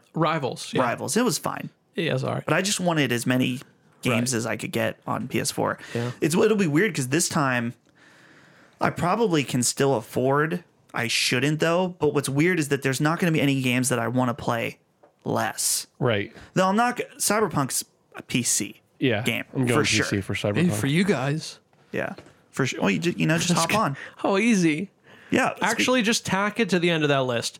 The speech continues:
Speaker 3: Yeah.
Speaker 1: So what do we got? We got an entire P C. <laughs>
Speaker 2: Speaking of P C,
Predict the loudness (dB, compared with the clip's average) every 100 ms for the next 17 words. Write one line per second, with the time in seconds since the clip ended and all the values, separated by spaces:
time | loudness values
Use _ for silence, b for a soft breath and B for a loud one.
0 | B B 2 4 2 4 4 4 4 2
1 | -2 -6 B B -4 0 0 0 -2 -2
2 | 0 0 2 2 4 2 2 -2 -8 -12
3 | -10 -6 -6 -4 -4 -6 -16 -16 B B
4 | B B B -4 0 0 2 2 2 0
5 | -6 _ _ _ -2 0 2 0 -2